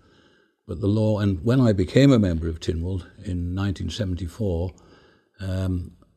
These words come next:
one of the Deemsters, the, s-, the, um, the second Deemster, was still actually a member of the Legislative Council. Uh, the first Deemster's post had been abolished from the Legislative Council a bit earlier,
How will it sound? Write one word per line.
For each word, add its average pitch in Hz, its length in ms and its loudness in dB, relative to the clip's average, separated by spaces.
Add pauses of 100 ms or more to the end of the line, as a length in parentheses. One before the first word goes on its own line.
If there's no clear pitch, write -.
one 104 400 0
of 95 140 2
the 87 80 0
Deemsters, 101 640 0
the, 92 60 -6
s-, - 260 -10
the, 87 380 -6
um, 85 200 -6
the 82 80 -4
second 107 400 -2
Deemster, 85 460 -6
was 87 140 -4
still 110 380 -2
actually 92 460 -4
a 95 60 -4
member 101 320 -2
of 95 100 -4
the 92 80 -4
Legislative 92 460 -6
Council. 104 520 -8 (800)
Uh, 87 360 -8 (400)
the - 60 -10
first - 360 0
Deemster's 95 580 -2 (160)
post 98 380 -2
had 80 140 -4
been 87 160 -4
abolished 87 420 -2
from 98 220 -6
the 85 80 -4
Legislative 85 480 -6
Council 82 380 -8
a 80 40 -6
bit - 220 -6
earlier, 92 440 -2